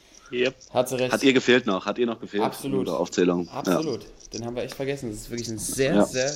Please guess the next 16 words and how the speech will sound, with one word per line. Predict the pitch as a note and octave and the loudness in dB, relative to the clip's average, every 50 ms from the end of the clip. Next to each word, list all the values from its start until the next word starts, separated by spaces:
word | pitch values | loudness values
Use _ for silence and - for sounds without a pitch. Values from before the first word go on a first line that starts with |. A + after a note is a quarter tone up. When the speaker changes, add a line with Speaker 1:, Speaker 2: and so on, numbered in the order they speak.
| C#3+ - | -8 -8
Speaker 2:
guter | - C3+ C3+ C3+ B2+ | -8 -8 -6 -6 -8
Spitzname. | - - B2+ - - G#2+ G2+ G2 G2+ G2 G2 - - _ - - - - _ - - D#2 | -8 -10 -12 -12 -12 -10 -10 -10 -10 -10 -12 -16 -18 _ -20 -20 -20 -20 _ -8 -4 -2
Speaker 3:
Ja. | F2 - - - | -2 -2 -2 -4
Speaker 2:
Marie, | - A2 A#2 B2+ C3+ C3+ | -6 -4 -2 -2 -2 -2
hast | C3+ C3+ - | -2 -4 -6
du | A#2 | -4
recht. | A#2 C3 D#3+ - - - | -4 -4 -4 -6 -8 -8
Und | B2 A#2 | -4 -2
deshalb, | B2 C3 - D#3 C#3 C#3 C#3 - - - | -2 -2 0 0 0 -2 -2 -6 -12 -10
ähm, | - - A#2+ A#2+ A#2+ A#2 A#2+ B2 B2 - - - - _ _ _ _ _ _ | -6 -4 -4 -2 -4 -6 -8 -10 -12 -14 -16 -20 -20 _ _ _ _ _ _
sollten | - - A#2+ B2+ C3 C3 | -8 -4 -4 -4 -4 -2
wir | B2 A#2+ | -2 -2
das | B2 A#2+ A#2+ | -2 -2 -4
fortführen | - - A#2+ B2 B2 - - B2+ B2 A#2+ A#2 A2+ A#2 A2+ - - | -4 -4 -4 -4 -4 -6 -8 -6 -4 -4 -4 -4 -6 -8 -10 -10
in | A2 A2 G#2 | -10 -8 -8
einer | - - G#2 G#2+ G#2+ G#2 G#2 G#2+ G#2+ | -8 -8 -6 -6 -6 -6 -6 -8 -10